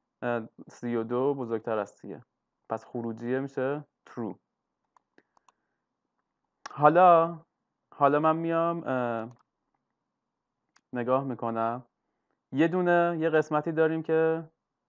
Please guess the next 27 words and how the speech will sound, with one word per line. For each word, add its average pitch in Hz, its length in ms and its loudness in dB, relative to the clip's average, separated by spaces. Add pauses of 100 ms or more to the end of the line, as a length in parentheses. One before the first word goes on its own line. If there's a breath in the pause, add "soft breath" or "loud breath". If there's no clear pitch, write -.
(340)
اه، 120 200 -2
تقسیم 120 500 0
کردنه. 107 600 0 (420)
خب، 120 300 -2 (1400)
میام 180 280 4
ببینم 170 340 0
که 175 120 0
آقا 151 220 2
من 147 300 0
مثلاً 139 360 -2
چند 156 360 -2
دهه 120 260 6
ازم 110 380 0
گذشته 107 480 -2
از 101 160 -2
سن 101 320 -10
من. 95 240 -14 (280)
خب، 110 340 -4 (1120)
میام 170 480 2
یه 139 140 -2
اینتیجر 135 500 0
تعریف 120 380 0
می‌کنم، 113 680 -6
می‌گم 123 420 -4
decades. 110 640 -8 (600)
decades 127 400 -4
یعنی 120 480 -6